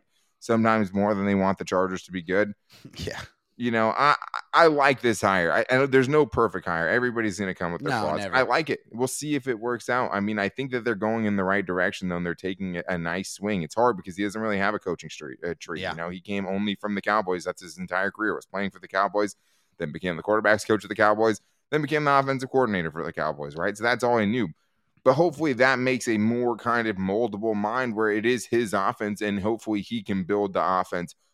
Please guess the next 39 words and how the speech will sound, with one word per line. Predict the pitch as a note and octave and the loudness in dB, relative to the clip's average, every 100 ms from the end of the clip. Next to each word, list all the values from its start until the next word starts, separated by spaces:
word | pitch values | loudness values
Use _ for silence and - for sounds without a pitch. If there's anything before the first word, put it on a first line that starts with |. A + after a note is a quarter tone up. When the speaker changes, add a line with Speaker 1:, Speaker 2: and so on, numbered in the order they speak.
| _ | _
Speaker 1:
around | G#2 G#2 G2+ F#2+ | 0 2 2 0
Justin | F#2 F2+ E2+ | -2 -4 -6
Herbert | F2+ G2+ F#2+ D2 | -4 -2 -2 -4
like | F2 | -6
he | F#2 | -6
built | D#2+ E2+ - | -6 -6 -4
it | E2+ | -4
around | F2 E2+ E2 | -4 -4 -4
Dak | D2+ D#2+ | -6 -4
Prescott, | F2 - G2 G2 - _ _ | -4 -2 -4 -4 -6 _ _
like | E2 | -12
he | D#2 | -10
Speaker 2:
Yeah. | D2 | -4
Speaker 1:
built | D2+ - | -4 -4
it | F2 | -2
around | F#2 F2+ E2+ | 2 2 0
Cooper | - F2+ E2+ | -6 -8 -4
Rush | F2+ G#2 - | 0 0 0
when | G2+ | -2
he | G#2 | 0
had | F#2+ F#2+ F#2+ | 0 0 -2
to, | F#2+ F#2+ _ _ | -4 -6 _ _
and | C#3+ | 0
all | C#3 C3 | 2 2
the | B2+ | 2
other | A#2+ A#2 | 2 2
adjustments | G#2+ A2 G#2 G#2+ G2 | 2 0 -2 -2 -4
that | G2+ | -4
he's | F#2 D#2+ | -4 -6
made. | G#2+ F#2 | -4 -4
So | - F2 - _ - | -2 -4 -4 _ 2
I | D#3 | 2
think | D#3 | 2
it | C#3 | 0
is | C3 | -2
growth | G2 B2 A#2+ | 0 0 0
from | A#2+ | -2
Brandon | G#2+ A2+ A2+ | 0 0 0
Staley | F#2+ A2 A2 G#2+ | -2 0 2 0